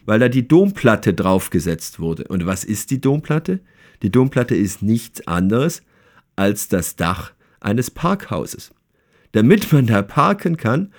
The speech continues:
haben die der Gothi-, gotischen Z-, äh, Kathedrale ihren Sockel und ihre Treppenstufen genommen. Gut,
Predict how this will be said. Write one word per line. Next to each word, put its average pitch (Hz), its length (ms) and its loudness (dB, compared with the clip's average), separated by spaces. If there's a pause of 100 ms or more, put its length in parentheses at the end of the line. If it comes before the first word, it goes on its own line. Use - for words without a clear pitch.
(160)
haben 117 260 0
die 120 140 0
der 107 120 0
Gothi-, 117 440 -2
gotischen 131 500 2
Z-, - 340 -4
äh, 104 220 2
Kathedrale 101 680 -2 (380)
ihren 104 240 2
Sockel 123 340 0
und 101 200 -2
ihre 95 180 -2
Treppenstufen 107 640 -4
genommen. 92 280 -2
Gut, - 220 -6